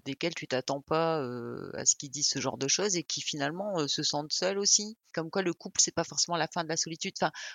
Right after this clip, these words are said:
moi je trouve qu'il y a quand même une belle leçon de vie sur, euh, le célibat, le couple, la vie de couple, et, euh, justement le, le contexte de Noël, c'est le moment où on se retrouve en famille, euh,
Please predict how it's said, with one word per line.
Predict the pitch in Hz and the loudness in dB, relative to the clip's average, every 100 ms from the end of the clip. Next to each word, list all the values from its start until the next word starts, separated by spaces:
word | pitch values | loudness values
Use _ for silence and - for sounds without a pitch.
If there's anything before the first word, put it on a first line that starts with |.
| - | -2
moi | 220 | 2
je | |
trouve | - 220 | 2 4
qu'il | 190 | 2
y | |
a | |
quand | 190 185 | 4 0
même | 196 | 0
une | 185 170 | -4 0
belle | 160 196 185 | 4 4 4
leçon | 180 175 - 180 180 | 0 0 0 -4 -10
de | 139 143 | -8 -8
vie | 147 170 196 | -6 -4 0
sur, | - - 147 147 | 2 2 -2 -2
euh, | 135 135 135 131 131 | -2 -4 -4 -6 -6
le | 135 | 0
célibat, | 131 147 139 135 135 143 151 | 0 0 -4 -2 0 2 0
le | 139 | -4
couple, | - - 151 156 156 - 131 127 | -8 -6 -4 -4 -4 -2 0 4
la | 123 120 | 4 4
vie | 143 | 2
de | - | -2
couple, | - 156 160 160 - 131 131 - - - - | -2 -2 -2 -4 0 2 2 0 -2 -2 -2
et, | 175 185 202 196 | 2 6 6 6
euh, | 143 139 | 4 2
justement | 160 165 - 180 190 | 4 4 2 0 0
le, | 170 143 | 0 -4
le | 139 143 | -4 -8
contexte | - 170 202 - - | -6 0 0 0 0
de | 160 156 | 0 -2
Noël, | 165 170 208 208 156 | -2 0 2 2 0
c'est | 139 - | 0 0
le | 156 160 | 2 2
moment | 170 180 196 208 | 2 2 2 2
où | 180 170 180 | 0 0 0
on | 156 | 0
se | - | 0
retrouve | 139 - - 165 | 0 0 -4 -4
en | 143 | -4
famille, | - 147 147 160 180 185 185 185 180 143 | 2 4 4 2 -2 -2 -2 -2 0 2
euh, | 139 139 139 | 2 2 0